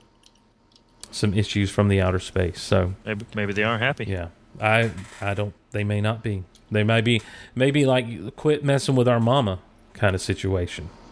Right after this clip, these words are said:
Speaker 1: So
Speaker 2: I think she's the
Speaker 1: well,
Speaker 2: mama.
Speaker 1: didn't we
Speaker 2: Maybe
Speaker 1: find
Speaker 2: she
Speaker 1: out? Wait, didn't we find out that this is a relatively?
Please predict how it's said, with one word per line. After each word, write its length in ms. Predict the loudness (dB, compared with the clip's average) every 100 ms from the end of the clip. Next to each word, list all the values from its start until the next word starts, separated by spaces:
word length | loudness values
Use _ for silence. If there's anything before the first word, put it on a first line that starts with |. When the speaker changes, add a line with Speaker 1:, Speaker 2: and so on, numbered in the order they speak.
| -20 -20 -20 -20 -20 -20 -20 _ _ _ _ _ _ _ _ _ -18
Speaker 1:
So 220 | 0 2 2
Speaker 2:
I 20 |
think 140 | 0
she's 220 | -4 -2 -2
the 60 |
Speaker 1:
well, 80 | -2
Speaker 2:
mama. 100 | -2
Speaker 1:
didn't 120 | 0
we 60 | -2
Speaker 2:
Maybe 80 | 0
Speaker 1:
find 140 | 0 0
Speaker 2:
she 20 |
Speaker 1:
out? 140 | 0
Wait, 180 | 0 0
didn't 180 | 0 2
we 120 | 0
find 240 | 0 2 2
out 140 | 2
that 120 | 0
this 200 | 0 0
is 80 | 0
a 80 | 0
relatively? 720 | 2 2 2 0 0 0